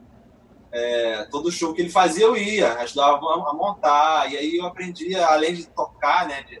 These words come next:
além de aprender vendo eles, os músicos, eu aprendia como montar, aprendia a passar o som, eu via como os músicos, sei lá, pediam uma cerveja, como que pediam uma pizza, né, como interagia com o público. Então o Rossi, porra, é uma pessoa essencial na minha formação.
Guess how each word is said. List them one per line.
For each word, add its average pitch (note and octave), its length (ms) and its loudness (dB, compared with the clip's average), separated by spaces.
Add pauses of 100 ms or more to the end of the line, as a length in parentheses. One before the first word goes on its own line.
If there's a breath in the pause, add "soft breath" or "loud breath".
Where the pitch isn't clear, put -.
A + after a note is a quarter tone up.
(120)
além - 140 -12
de E3 80 -10
aprender D3 440 -4
vendo D#3 260 -6
eles, - 300 -10 (260)
os B2+ 140 -20
músicos, - 460 -8
eu C3 80 -4
aprendia D3 340 -2
como C#3 160 -4
montar, D3+ 520 4
aprendia - 280 -4
a - 40 -10
passar - 260 -2
o B2+ 60 0
som, C#3+ 520 -2 (580)
eu C3 160 -6
via D3+ 200 6
como D3 200 0
os C3+ 120 -6
músicos, C#3 380 -8
sei D3+ 100 4
lá, D3+ 380 8
pediam C#3 360 -8
uma C#3 120 -4
cerveja, D#3 840 -2
como C#3 220 -8
que - 100 -20
pediam B2+ 300 -12
uma D3+ 180 0
pizza, E3 640 -4
né, - 180 -12 (500)
como D3 200 -2
interagia D3+ 480 4
com F#3 180 -6
o F#3 60 -8
público. E3+ 580 0
Então D#3+ 240 -4
o G3 260 -2
Rossi, G3+ 480 -6 (320)
porra, C3 520 -2
é C3 80 -6
uma D#3+ 140 -4
pessoa E3 460 -2 (240)
essencial D#3+ 760 0
na F#3 80 0
minha F3 120 -4
formação. - 520 -8